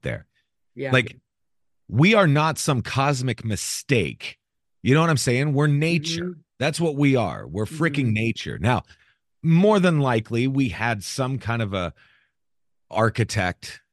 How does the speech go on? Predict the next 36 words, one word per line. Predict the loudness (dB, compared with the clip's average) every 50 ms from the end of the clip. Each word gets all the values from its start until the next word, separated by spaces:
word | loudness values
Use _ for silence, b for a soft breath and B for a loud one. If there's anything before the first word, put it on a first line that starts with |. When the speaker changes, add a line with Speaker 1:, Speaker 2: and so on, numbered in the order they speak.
| _ _ -4
Speaker 1:
if | -4 -2 -2 0
you | 0 0
will, | 0 -2 -4 -4 -4 -6 -8 -8
call | -6 -4 -2 0 0 2
that | 0 0 -2 -2 -4
God, | -4 -2 -2 -2 -2 -2 -4 -4 -6 -6
call | -6 -4 -4 -2 -2
that | 0 0 0 -2
Speaker 2:
Mm-hmm. | -2
Speaker 1:
just | -4 -6 -4 -4
a | -4 -2
higher | -2 -2 -2 -2 -2 -4
power, | -6 -6 -4 -4 -4 -2 -2 -4 -4 -4
whatever. | -4 -2 -2 0 0 2 2 0 0 -2 -4 -10 -14 _ _ _ _ _ _ _ _ _ _ _ _ _ _ -2
Like, | 0 0 0 -2 _ -20 -20 -20 -14
something | -10 -6 -2 2 2 2 2 2 0 -2 -2 -2 -2 -4 -12 -18 _ _ _ _ _ _
is | -4 -4 -2 -2
at | -4 -6 -6
play | -8 -8 -6 -6
here. | -6 -6 -4 -4
Shit's | -2 -2 -2 0 2 2 2 0 -2
Speaker 2:
Right. | -2
Speaker 1:
too | -2 -2 -2
perfect. | 2 2 2 2 2 0 -6 -8 -4 -2
You | 0
know | 2 2
what | 2 0
I |
mean? | 0 0 0 0
Like, | -2 -4 -6 B B B B
Speaker 2:
Right. | -8 -4 0
Speaker 1:
things | 2 2 2 2 2
are | 2 2
way | 4 4 4 4 4 2
too | 0 -2 -4 -4 -4
perfect. | -2 -2 0 0 0 -2 -4 -10 -12 -12 _ -20